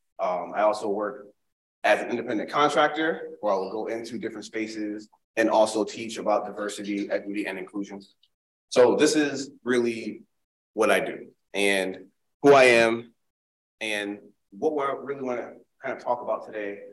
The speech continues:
and really focus on is being a force for good and what that means, right? When we talk about diversity, equity, inclusion, the majority of the work that we do in D E I is really surrounded about, surrounded by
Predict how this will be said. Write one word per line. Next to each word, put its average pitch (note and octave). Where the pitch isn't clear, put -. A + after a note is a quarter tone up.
and G#2+
really A#2
focus A2
on G2
is G2
being F3+
a G3
force E3+
for D2
good -
and A2
what D3
that A2
means, F#2
right? -
When G#2
we A#2
talk B2
about A#2
diversity, A2+
equity, G#2
inclusion, G2+
the B2
majority C#3+
of C#3
the B2+
work A#2+
that A2+
we A2+
do A#2+
in G#2
D G2+
E F#2+
I F2
is A#2
really D3+
surrounded A#2
about, F#2+
surrounded C#3
by G#2+